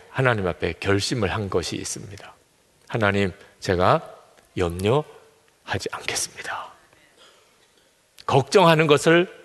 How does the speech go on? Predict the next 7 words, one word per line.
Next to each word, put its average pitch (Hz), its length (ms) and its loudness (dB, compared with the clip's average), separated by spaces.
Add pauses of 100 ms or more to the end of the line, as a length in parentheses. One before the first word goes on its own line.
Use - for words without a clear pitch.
(340)
포기합니다." 165 800 2 (1300)
그렇게 - 280 -4
결단했어요. - 680 -6 (840)
왜? 127 200 8
자꾸 - 520 0
염려와 160 420 4
근심거리가 151 760 4